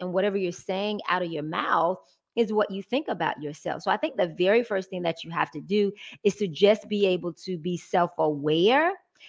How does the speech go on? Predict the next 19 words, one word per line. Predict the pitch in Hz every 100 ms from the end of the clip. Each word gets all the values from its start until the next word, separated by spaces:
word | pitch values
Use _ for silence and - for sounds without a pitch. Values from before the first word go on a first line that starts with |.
| -
and | 202 208
say | 202 196
that | 190
I | 175
want | 170 180 220 -
something | 226 196 190 156
different | 170 - 165 -
in | 165
my | 160 147
life. | 139 143 151 240 311 - - -
And | 190 185
so | 180 180 -
I | 170
need | 226 226
to | 214
start | 180 - 175 165
becoming | 165 - 190 165 156
just | 143 170 160 -
aware | 160 151 139 156 170 226 277 311